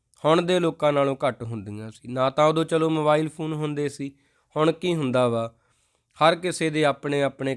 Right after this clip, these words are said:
ਕਮਰੇ ਨੇ, ਸਮਾਂ ਇਕੱਠੇ ਨਹੀਂ ਬਿਤਾਉਂਦੇ, ਉਹ ਕਮਰਿਆਂ ਵਿੱਚ ਚਲੇ ਜਾਂਦੇ ਆ,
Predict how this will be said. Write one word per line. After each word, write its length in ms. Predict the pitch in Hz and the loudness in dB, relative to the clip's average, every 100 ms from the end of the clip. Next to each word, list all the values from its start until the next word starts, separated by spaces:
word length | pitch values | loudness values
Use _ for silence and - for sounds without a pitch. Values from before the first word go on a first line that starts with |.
| - | -6
ਕਮਰੇ 340 | 139 135 147 165 | -2 0 2 2
ਨੇ, 200 | 156 110 - _ _ _ _ _ | 2 -2 -8 _ _ _ _ _
ਸਮਾਂ 520 | - 147 147 160 160 - | -8 0 4 6 6 2
ਇਕੱਠੇ 420 | - 135 147 147 | -8 -10 -6 -6
ਨਹੀਂ 160 | 156 | -4
ਬਿਤਾਉਂਦੇ, 440 | 151 143 131 127 139 | -6 -6 -4 -2 -2
ਉਹ 80 | 143 | -4
ਕਮਰਿਆਂ 460 | - 143 147 156 | 0 2 4 2
ਵਿੱਚ 180 | 147 139 | 0 -4
ਚਲੇ 320 | 131 123 123 | -4 -2 -2
ਜਾਂਦੇ 400 | 120 113 110 113 | -2 -4 -4 -4
ਆ, 120 | 107 | -4